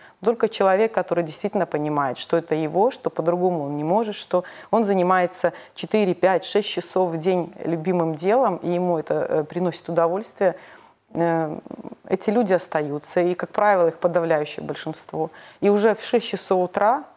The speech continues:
стучат учащиеся на вахту, чтобы открыли и пустили их заниматься в классы. Просто так человека не заставить и не сказать, что вот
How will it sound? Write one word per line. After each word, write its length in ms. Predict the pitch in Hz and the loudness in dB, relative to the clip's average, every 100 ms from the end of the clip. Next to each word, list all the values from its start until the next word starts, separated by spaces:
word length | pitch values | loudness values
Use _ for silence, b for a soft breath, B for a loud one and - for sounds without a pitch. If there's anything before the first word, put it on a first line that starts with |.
| _ | _
стучат 560 | - 185 - 160 147 | -6 -4 2 0 0
учащиеся 560 | - - 151 - - - | -6 0 0 -2 -4 0
на 120 | 170 | 2
вахту, 360 | 170 247 - - | 4 2 0 -10
чтобы 300 | - 170 165 | -6 0 0
открыли 360 | 160 - 220 | 0 -2 0
и 20 | 190 | 0
пустили 400 | 160 - 202 196 | -2 -6 -2 -2
их 80 | 175 | -2
заниматься 500 | 165 165 165 165 170 | -2 -2 -2 -4 -8
в 80 | |
классы. 420 | - 151 131 - - b b b b b _ - | -4 -2 -2 -6 -18 b b b b b _ -4
Просто 280 | 214 - 202 | -4 -2 -2
так 220 | 190 180 | -2 -2
человека 360 | - 185 180 | 0 0 0
не 120 | 180 175 | -2 0
заставить 560 | 170 - 185 165 147 - | -2 -2 -2 0 -4 -8
и 40 | |
не 60 | 151 | -10
сказать, 420 | - 160 160 139 | -4 -2 0 -4
что 180 | - 143 | -6 -6
вот 140 | 143 | -6